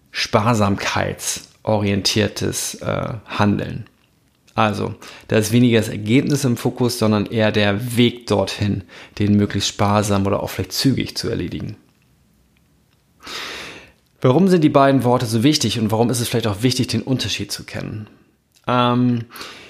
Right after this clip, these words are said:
ich persönlich habe mich lange Zeit damit beschäftigt, meine Effizienz zu steigern, mehr zu schaffen, es schneller zu schaffen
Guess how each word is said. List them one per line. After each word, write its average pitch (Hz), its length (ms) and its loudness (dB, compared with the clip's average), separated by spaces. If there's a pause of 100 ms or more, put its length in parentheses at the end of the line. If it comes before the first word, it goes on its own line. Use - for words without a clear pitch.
(260)
ich 151 200 2
persönlich 139 500 4
habe 123 160 2
mich 107 460 0
lange 120 880 2
Zeit 113 380 -2
damit 104 180 0
beschäftigt, - 1000 -2
meine 104 400 2
Effizienz 107 720 -2
zu - 120 -8
steigern, - 560 -8 (400)
mehr 123 260 4
zu - 160 -2
schaffen, 104 760 0
es 101 160 -6
schneller 123 380 4
zu - 120 -4
schaffen 101 680 0